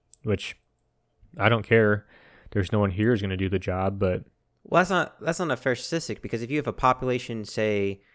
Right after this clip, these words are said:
Speaker 2: of a hundred people and eighty of them are working minimum wage jobs, that's, that, that, that heavily influence on the scalage. That's not, that's not a fair assessment.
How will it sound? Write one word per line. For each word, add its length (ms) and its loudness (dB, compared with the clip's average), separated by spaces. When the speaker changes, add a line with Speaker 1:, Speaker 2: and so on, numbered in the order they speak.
Speaker 2:
of 100 -6
a 40 -2
hundred 260 -2
people 440 -2
and 180 -4
eighty 260 -2
of 80 -6
them 160 -4
are 60 -8
working 260 -8
minimum 220 -8
wage 280 -6
jobs, 720 -2
that's, 380 -2
that, 340 2
that, 340 0
that 380 -2
heavily 440 -4
influence 640 -8
on 340 -6
the 60 -10
scalage. 640 -4
That's 200 -6
not, 300 -2
that's 160 -4
not 140 -2
a 60 -4
fair 520 -2
assessment. 640 -8